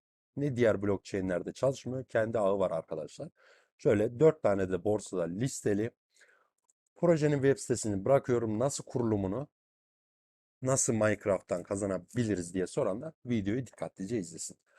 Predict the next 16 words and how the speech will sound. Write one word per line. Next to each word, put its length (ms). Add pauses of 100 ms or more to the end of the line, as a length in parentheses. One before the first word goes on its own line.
(260)
Arkadaşlar 680
Neox'a 580 (960)
oynadığınız 680
oyunlarda, 680 (300)
tamam 300
mı, 140 (600)
para 220
kazandırmanıza 880
imkan 400
sağlayan 640 (340)
sunucular 600
üretiyor. 600 (440)
Bu 100
sunuculara 580
girdiğinizde, 600
oynadığınızda, 840